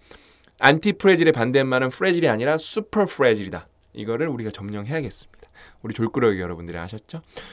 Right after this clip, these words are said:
오늘 이야기는 여기까지고, 저는 일요일 날 일하러 나왔는데,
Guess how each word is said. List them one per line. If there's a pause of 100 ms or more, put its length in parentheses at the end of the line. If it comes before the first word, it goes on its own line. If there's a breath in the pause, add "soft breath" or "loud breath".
(220 loud breath)
오늘
이야기는
여기까지고,
저는
일요일
날
일하러
나왔는데,